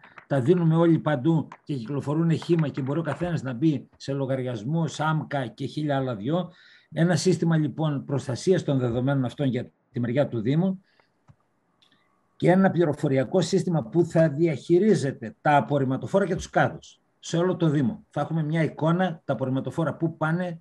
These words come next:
τι κουβαλάνε, οι κάδοι πώς γεμίζουν κτλ. Και τρίτον είναι ένα σύστημα G I S.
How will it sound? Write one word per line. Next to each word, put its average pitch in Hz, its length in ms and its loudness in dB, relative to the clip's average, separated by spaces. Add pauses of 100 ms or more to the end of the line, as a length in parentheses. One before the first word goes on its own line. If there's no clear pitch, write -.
(120)
τι 175 100 -2
κουβαλάνε, 165 880 0
οι 127 100 -12
κάδοι 160 380 2 (200)
πώς 175 220 4
γεμίζουν 160 500 0
κτλ. 160 280 -2 (1400)
Και 175 160 4
τρίτον 208 520 6
είναι 208 200 4
ένα 190 140 2
σύστημα 185 480 0
G - 20 -2
I 175 460 4
S. 110 40 -6